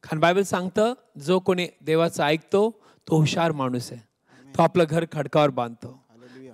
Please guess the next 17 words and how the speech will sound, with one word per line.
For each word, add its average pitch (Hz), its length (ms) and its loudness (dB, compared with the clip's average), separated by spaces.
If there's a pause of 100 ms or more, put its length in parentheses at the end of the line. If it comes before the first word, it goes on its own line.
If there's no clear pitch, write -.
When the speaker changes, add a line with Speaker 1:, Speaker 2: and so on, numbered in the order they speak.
Speaker 1:
जो 170 100 6
मूर्ख 202 360 4
आहे, 214 140 4
तो 208 140 -2
देवाचं 196 420 0
नाही 196 120 0
ऐकत 151 340 -2 (500)
आणि 170 140 2
एक 175 100 0
दिवशी 175 280 0
तो 175 60 2
संकटात 156 460 0
सापडतो, 147 560 -2
कारण 143 200 -2
वादळ 139 280 2
वारं 135 240 2
येतं. 120 340 -8